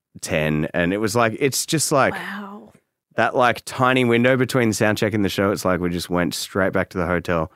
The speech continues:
Speaker 1: had, like, a twenty-minute sleep, and it was like, "All right, time to go."
Speaker 2: Did you, did, um, Remy and Emma come with you the whole time? Like, how's, how was that being a new dad and on tour?
Speaker 1: They came to town tour, which was sick, and, uh, we got to hang out at, uh, the Ville, some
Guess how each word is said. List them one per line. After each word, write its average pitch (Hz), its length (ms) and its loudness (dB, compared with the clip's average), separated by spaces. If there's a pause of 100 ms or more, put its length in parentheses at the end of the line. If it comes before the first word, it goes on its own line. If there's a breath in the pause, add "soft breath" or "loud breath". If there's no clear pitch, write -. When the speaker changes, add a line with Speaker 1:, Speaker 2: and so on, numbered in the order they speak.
(180 soft breath)
Speaker 1:
had, - 140 -2
like, 90 180 2
a - 40 0
twenty-minute 101 760 0
sleep, 85 380 0 (320)
and 85 100 -2
it - 20 2
was 90 140 0
like, 87 180 2
"All 107 100 4
right, 165 220 2
time 135 220 2
to 156 40 0
go." 143 220 4 (680 soft breath)
Speaker 2:
Did 254 160 -4
you, 277 160 0
did, 277 360 -4
um, 240 220 0
Remy 254 300 2
and 208 280 0
Emma 226 300 0
come 214 240 2
with 220 180 0
you 214 140 -2
the 220 120 2
whole 208 340 0
time? 233 320 0 (100)
Like, 233 160 0
how's, 285 300 -2
how 285 160 -4
was 277 140 0
that - 200 0
being 214 160 -2
a 208 60 0
new 208 120 0
dad 196 320 0
and 180 120 -2
on 180 140 -4
tour? - 420 -6
Speaker 1:
They 156 280 4
came 220 280 2
to 403 80 4
town 190 340 2
tour, 127 340 4
which 123 220 2
was 120 160 4
sick, 123 480 2
and, 107 260 4
uh, 101 240 6
we 113 60 4
got 117 140 2
to 117 100 2
hang 107 220 4
out 104 180 4
at, - 180 0
uh, 92 280 4
the 95 100 2
Ville, 107 460 4
some 107 400 2